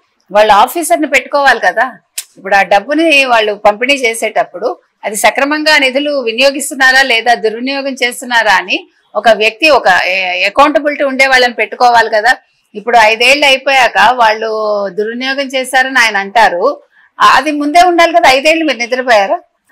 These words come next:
అంటే గతంలో లాగా క్విడ్ ప్రోకో జరిగిందనేదే కదా ఇప్పుడు. ఇప్పుడు గతంలో ఈయన నలభై మూడు వేల కోట్లు ఏదైతే ఈయన అవినీతి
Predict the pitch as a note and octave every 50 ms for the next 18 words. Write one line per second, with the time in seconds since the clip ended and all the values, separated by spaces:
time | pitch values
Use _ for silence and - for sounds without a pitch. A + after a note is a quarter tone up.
0 | _ - A#3+ C4 C4 E4+ E4 C4 A#3 A3 A3+ - D4 D4+ D#4 D#4 D4+ D4+ D4 D4
1 | D#4 D4+ - C#4+ C#4 C4 C4+ _ C#4+ C#4+ C#4 C#4+ D4 C#4 A#3+ B3 A#3 B3 B3 C4+
2 | B3+ B3 B3 A#3+ A#3 A3 G#3+ G3+ F#3+ F3 D#3+ F3 F3 E3+ E3+ - F3 D#3+ D#3 -
3 | _ _ _ _ _ - - G#3+ G#3+ A#3 B3+ B3 G#3+ G3+ F#3+ - - B3+ C4+ C#4
4 | C#4+ C#4+ C#4+ C#4 C4 B3+ A3+ G#3+ G#3 G#3+ A3 B3 B3+ B3+ B3+ B3+ B3 B3 A#3+ A#3
5 | A#3 A3+ - A#3+ C4 C4+ C4+ C#4 A#3+ A#3 A#3+ A#3+ C4 C4 C4 C4 C#4 C4+ C4+ B3+
6 | A#3+ A#3 A3 A3 G#3+ G#3+ G#3+ G#3 F#3+ - - _ _ _ G3 G#3 A3 B3+ C#4 C#4
7 | C4+ C#4